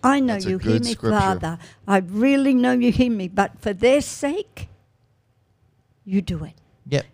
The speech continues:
Speaker 1: But listen, we don't want to have to keep being convinced
Speaker 3: No,
Speaker 1: all
Speaker 3: I
Speaker 1: the
Speaker 3: don't.
Speaker 1: time. And if we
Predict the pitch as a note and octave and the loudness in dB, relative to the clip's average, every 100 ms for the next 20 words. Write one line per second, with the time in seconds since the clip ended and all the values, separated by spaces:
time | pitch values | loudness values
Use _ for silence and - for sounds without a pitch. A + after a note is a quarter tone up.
0 | - G3+ - A#3 C4+ - C4 A#3 G3 - | -2 -2 2 2 2 2 -2 0 -2 -4
1 | - - G3+ C#4 B3+ - F#3+ B3 C4 A#3 | -10 -8 2 4 4 0 2 4 6 4
2 | B3+ B3 - G#3+ G3+ - - - A#3 A3 | 2 0 -6 -4 -4 -4 -10 -2 0 0
3 | - G#3 G#3+ G3+ G3 F#3+ - F#3+ F3+ G#3+ | -2 2 4 2 0 -2 -2 -2 0 -2
4 | G#3+ - - - D3 D#3+ C#3+ D#3+ F3 E3+ | -2 -4 -10 0 2 4 2 0 0 0
5 | E3 - - - - A3+ A3+ - A3+ A3+ | -4 -14 -20 -8 0 2 2 -2 -2 -2